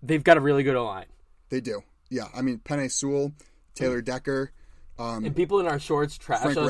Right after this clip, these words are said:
Speaker 1: whenever
Speaker 2: Ragnow.
Speaker 1: we take, uh, we take
Speaker 2: Yeah.
Speaker 1: the Lions O-line in
Speaker 2: Jonah
Speaker 1: a versus
Speaker 2: Jackson.
Speaker 1: challenge, but
Speaker 2: They're,
Speaker 1: their
Speaker 2: they're,
Speaker 1: O-line's
Speaker 2: they're up
Speaker 1: really
Speaker 2: there.
Speaker 1: good.
Speaker 2: They're, I, I'm pretty sure they're ranked top ten.
Speaker 1: They have to be.
Speaker 2: They, I, I mean, just, you, you can't have Penei Sewell, Frank Ragnow,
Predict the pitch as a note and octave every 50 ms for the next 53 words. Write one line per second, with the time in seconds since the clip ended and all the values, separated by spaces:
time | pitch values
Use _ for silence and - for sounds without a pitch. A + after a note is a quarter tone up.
0 | B2+ B2+ C3 C3 C3 C3+ C#3 C#3 C3+ B2+ - - D#3+ C3+ B2+ - - C3 - A#2+
1 | A#2 A#2 B2 C#3 C#3+ D3 C3+ - D3+ C#3 A#2+ A2+ C3 B2+ B2+ B2+ B2+ B2+ B2 A#2+
2 | B2+ B2 A#2+ B2 B2 B2 B2+ B2 B2 B2+ B2 A#2+ A#2 B2 B2+ A2 A2 A2+ - -
3 | B2 - - C#3+ D3 D#3 D#3+ D#3 C3+ A#2+ A2 B2+ A#2+ A#2 A2+ - - - - _
4 | - - - - C#3 C#3+ D#3 D#3+ E3+ E3+ E3 E3+ E3+ E3+ E3 D3+ C3 C3 C3 C#3+
5 | C#3 B2+ B2+ A#2 A#2 G2+ - - C#3 C#3 C3+ - - - B2+ C3+ C3 D3 - _
6 | _ _ _ _ _ _ - C3 A#2+ C3+ C3+ - G3+ G3 E3 - D#3 C3+ A#2 A2+
7 | G#2+ G#2+ G#2 - - - - - A2+ G#2 F2+ D#2+ F#2 - - - - - - -
8 | - - B2 C3+ C3+ D#3 F#3+ G3+ - - - G#2 F#2 - - F#2+ - - - B2
9 | B2+ B2 - - G#2+ - A2 F#2 A#2+ C#3+ D3 C#3+ C3 C3 - C3+ - - - D3+
10 | D#3 D#3 E3+ D#3 C#3+ - G3+ F3+ F#3+ F3+ D3+ - D#3+ D#3+ D#3 D3 - - D3 C#3+
11 | D3 D3 C#3+ C#3 - - - _ _ _ - C#3+ C#3+ C3+ - B2 B2+ B2+ B2+ B2+
12 | B2+ B2+ B2 B2 B2 B2 B2 A#2+